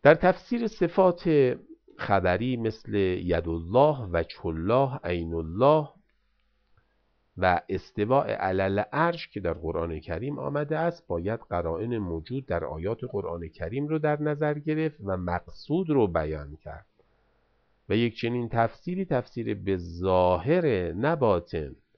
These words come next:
اخذ به ظهور تصدیقیه و نه تعبیر، که البته بحث مفصلی رو از نظر آیات قرآن می‌طلبد. انشاءالله در جا-، جایگاه خودش مفصل توضیح داده خواهد شد.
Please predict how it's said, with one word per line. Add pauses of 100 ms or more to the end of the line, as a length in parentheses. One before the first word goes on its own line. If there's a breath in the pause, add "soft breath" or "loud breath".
(280)
اخذ
به
ظهور
تصدیقیه
و
نه
تعبیر،
که
البته
بحث (1000 soft breath)
مفصلی
رو
از
نظر
آیات
قرآن
می‌طلبد.
انشاءالله
در
جا-،
جایگاه
خودش (520)
مفصل
توضیح
داده
خواهد
شد.